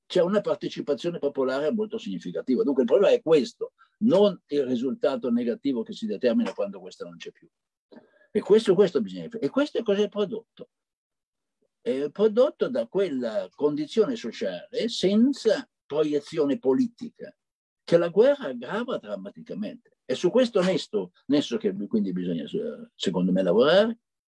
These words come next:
cioè sul nesso tra bisogni sociali e pace.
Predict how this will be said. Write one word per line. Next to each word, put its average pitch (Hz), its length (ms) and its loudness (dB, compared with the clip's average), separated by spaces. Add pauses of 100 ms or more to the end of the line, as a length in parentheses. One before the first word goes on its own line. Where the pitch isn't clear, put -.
(340)
cioè - 240 2
sul - 220 2
nesso 131 600 4
tra - 260 -4
bisogni 151 840 4
sociali 135 880 -10
e 160 280 -2
pace. - 540 -12